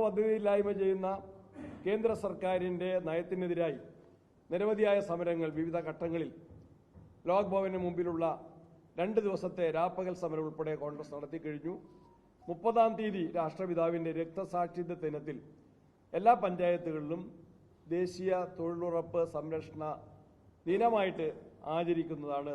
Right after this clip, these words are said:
തൊഴിലുറപ്പ് സംരക്ഷണ സംഗമങ്ങൾ പഞ്ചായത്ത് അടിസ്ഥാനത്തിൽ കോൺഗ്രസ് പാർട്ടി സംഘടിപ്പിക്കുന്നതാണ്.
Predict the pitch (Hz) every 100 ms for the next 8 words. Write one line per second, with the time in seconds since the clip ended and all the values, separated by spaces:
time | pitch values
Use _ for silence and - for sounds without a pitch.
0 | 143 160 175 175 170 165 151 151 151 151
1 | 151 - - - - - - 196 220 226
2 | 190 185 196 151 156 165 165 143 143 147
3 | 143 139 170 170 131 139 139 - 131 127
4 | 165 180 - - - - - 170 190 185
5 | 170 156 147 139 135